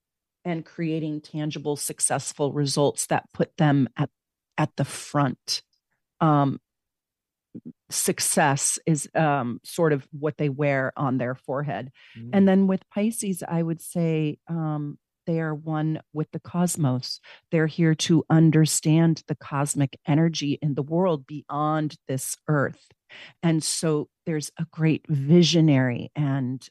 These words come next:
Speaker 1: um, um, Pisces is quite nebulous. It's hard to describe,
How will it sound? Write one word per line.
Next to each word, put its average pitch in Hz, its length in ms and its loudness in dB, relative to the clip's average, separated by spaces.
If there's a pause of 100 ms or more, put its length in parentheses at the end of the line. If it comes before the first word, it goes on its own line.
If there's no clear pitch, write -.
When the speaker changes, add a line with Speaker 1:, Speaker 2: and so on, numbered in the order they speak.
Speaker 1:
um, 139 480 -8 (840)
um, 147 220 4
Pisces 160 520 2
is 156 120 0
quite - 280 2
nebulous. 156 560 4
It's - 140 -16
hard 147 280 -8
to 151 60 -12
describe, 156 720 -2